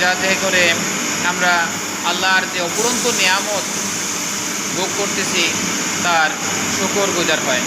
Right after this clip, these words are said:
দর্শক, আমরা অক্সিজেন প্ল্যান্টের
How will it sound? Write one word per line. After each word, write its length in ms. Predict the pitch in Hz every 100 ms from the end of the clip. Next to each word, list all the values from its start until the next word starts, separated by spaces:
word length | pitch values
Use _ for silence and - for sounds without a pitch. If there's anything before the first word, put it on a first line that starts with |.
| - - - - - - - - - - - - - - - - - - - - - - - - - - -
দর্শক, 360 | 214 233 269
আমরা 420 | 247 233 240 226 208 202 175
অক্সিজেন 360 | 190 190 226 247 220
প্ল্যান্টের 540 | 214 214 214 226